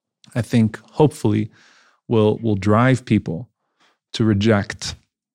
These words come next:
much of what is happening. So the, the, the whole, the whole,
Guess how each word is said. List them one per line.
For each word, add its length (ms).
much 220
of 140
what 100
is 140
happening. 400
So 340
the, 380
the, 160
the 160
whole, 400
the 100
whole, 520